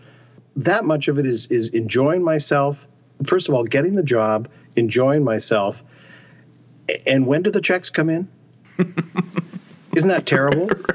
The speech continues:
Speaker 1: I mean, that's terrible, but, but I, just to be honest, you know, doing commercials is, is like, I make them as good as I can. I do the best job I can. <laughs> And when will that check clear? <laughs>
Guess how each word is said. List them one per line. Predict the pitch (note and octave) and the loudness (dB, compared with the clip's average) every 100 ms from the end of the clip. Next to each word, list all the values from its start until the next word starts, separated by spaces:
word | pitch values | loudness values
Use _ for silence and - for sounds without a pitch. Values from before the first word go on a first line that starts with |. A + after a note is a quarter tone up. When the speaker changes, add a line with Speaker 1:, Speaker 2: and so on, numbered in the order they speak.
| - | -2
Speaker 1:
I | D3 | 2
mean, | D#3 D3+ - | 2 0 0
that's | D3 C#3+ | -2 0
terrible, | - G#3 A#3+ C#3 | 0 0 2 0
but, | C#3 C#3+ - | 2 0 0
but | D3 C#3+ | 0 0
I, | C#3 | 0
just | - F#3 F3+ | -2 -2 0
to | D3+ | 0
be | C#3+ | 0
honest, | A#2+ E3 C3 - - - _ | 2 0 -2 -4 -10 -20 _
you | D3 D3 | 0 2
know, | D3+ | 2
doing | D3 D3 C#3 | 2 2 2
commercials | C3+ C#3 D3 D#3+ D#3 - | 2 2 2 0 0 0
is, | C3+ B2+ A#2 - | 2 2 -2 0
is | B2 A#2+ A2+ | 2 2 2
like, | B2 A#2+ A2+ | 0 0 0
I | A#2+ | 0
make | A#2 C3+ | 2 2
them | C3+ | 0
as | A#2 G2+ | 0 -2
good | A2 D3+ | 0 2
as | F3 E3+ | 2 0
I | D#3 | -2
can. | C#3+ C3+ G#2+ E2+ | -2 -2 0 -2
I | G#2 | -2
do | G2+ A2+ A2+ | 0 0 0
the | - - - | -4 -4 -4
best | F2+ C#3+ D#3+ - | 0 0 0 -2
job | D#3+ D#3+ | -2 0
I | D#3 | -2
can. | D3+ B2+ G2+ F2+ F#2 - _ - - _ - - | -2 -2 -2 -4 -8 -12 _ -20 -20 _ -20 -2
<laughs> | - - - - - - - - _ - | 0 2 0 -2 -14 -18 -20 -20 _ -2
And | C3 B2+ A2 | 0 2 0
when | - A#2+ C3+ | 0 2 4
will | C3+ | 2
that | B2 - | 0 -2
check | B2 - | -2 -2
clear? | - A2 E2 - - | -2 -2 -2 -12 -4
<laughs> | F#3 | -4